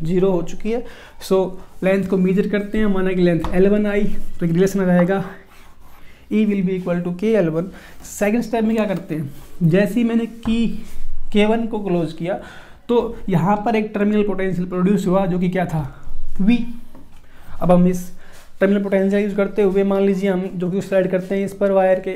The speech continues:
एबी wire के ऊपर, तो एक point आएगा जहाँ पर पोटेंस-, जहाँ पर deflection stop हो जाएगी, माना वो length एल टू है। So relation between terminal potential and length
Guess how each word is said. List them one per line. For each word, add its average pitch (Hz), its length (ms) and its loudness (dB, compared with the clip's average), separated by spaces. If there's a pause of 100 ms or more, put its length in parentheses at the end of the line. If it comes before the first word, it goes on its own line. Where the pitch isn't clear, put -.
(100)
एबी 190 140 2
wire 190 300 4
के 196 60 0
ऊपर, 185 320 -2
तो - 360 -6
एक - 180 -2
point 202 340 2
आएगा 185 260 2
जहाँ 175 360 0
पर 196 100 2 (100)
पोटेंस-, 190 440 -2 (200)
जहाँ 165 360 0
पर 208 120 0
deflection 170 440 0
stop 190 280 2
हो 170 80 2
जाएगी, 180 380 0 (360)
माना 180 260 0
वो 175 80 6
length 175 320 2
एल 196 200 6
टू 214 160 4
है। 180 220 2 (480)
So 196 180 2
relation 202 320 4
between 208 260 2 (440)
terminal 202 260 4
potential 202 520 0 (280)
and 165 220 0
length 202 280 0